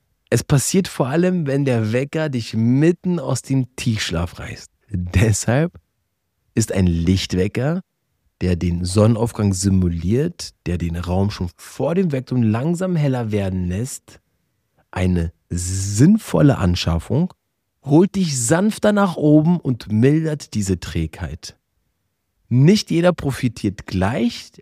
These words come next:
aber das Prinzip ist stimmig und für viele spürbar. Und wenn du eine Lebenspartnerin hast, die vielleicht noch etwas länger schlafen möchte,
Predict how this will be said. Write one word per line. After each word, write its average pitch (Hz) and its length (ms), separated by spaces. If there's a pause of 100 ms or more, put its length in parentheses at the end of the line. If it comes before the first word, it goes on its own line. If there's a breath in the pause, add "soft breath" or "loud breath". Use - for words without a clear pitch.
(100)
aber 247 640 (680)
das 135 200
Prinzip - 560
ist 120 120
stimmig 175 540
und 139 140
für - 160
viele 147 400
spürbar. 196 760 (640)
Und 170 560
wenn 151 280
du 156 220
eine 110 440
Lebenspartnerin 117 1120
hast, 104 480 (140)
die 98 340 (120)
vielleicht - 540
noch 190 140
etwas - 560
länger 143 600
schlafen 165 480
möchte, 131 440